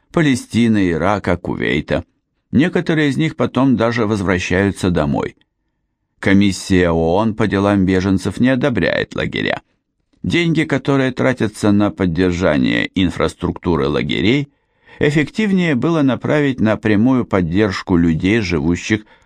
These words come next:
в нормальных домах. Но города и деревни переполнены. Каждый день в страну прибывает около тысячи новых беженцев, так что без лагерей не обойтись.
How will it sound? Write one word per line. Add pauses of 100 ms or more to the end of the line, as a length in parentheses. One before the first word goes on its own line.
в
нормальных
домах. (1040)
Но
города
и
деревни
переполнены. (560)
Каждый
день
в
страну
прибывает
около
тысячи
новых
беженцев, (420)
так
что
без
лагерей
не
обойтись.